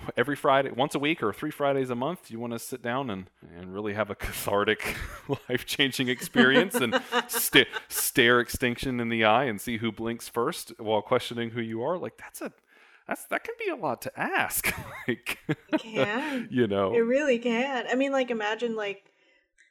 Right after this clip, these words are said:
Speaker 2: I don't know. Are they N P Cs or they're, like, play, like, sample parties you can make, right?
Speaker 1: They're suppo-, the,
Speaker 2: Like
Speaker 1: the three crews that it shows?
Speaker 2: Yeah, yeah, yeah.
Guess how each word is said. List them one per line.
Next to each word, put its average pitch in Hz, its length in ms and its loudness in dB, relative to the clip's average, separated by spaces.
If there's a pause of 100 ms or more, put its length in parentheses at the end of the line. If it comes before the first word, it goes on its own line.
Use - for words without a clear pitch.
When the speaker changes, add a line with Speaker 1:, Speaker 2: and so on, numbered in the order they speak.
(140)
Speaker 2:
I 679 120 0
don't 587 220 4
know. - 60 -
Are 480 40 8
they 508 220 6
N 381 140 -2
P 415 140 -2
Cs 403 360 2
or 339 80 -4
they're, 311 200 -2
like, 269 260 -2
play, 247 340 6
like, 226 200 -6 (200)
sample 220 540 0
parties 190 400 -2
you 175 80 -10
can 170 160 -12
make, 156 280 -16
right? 214 240 -6 (720)
Speaker 1:
They're 131 120 6
suppo-, 135 440 -4
the, 110 200 4
Speaker 2:
Like 98 160 -2
Speaker 1:
the 110 120 6
three 131 280 0
crews 143 400 -2
that 151 100 -2
it 151 100 -8
shows? 170 380 -6 (600)
Speaker 2:
Yeah, 285 240 4
yeah, 285 140 6
yeah. 240 260 0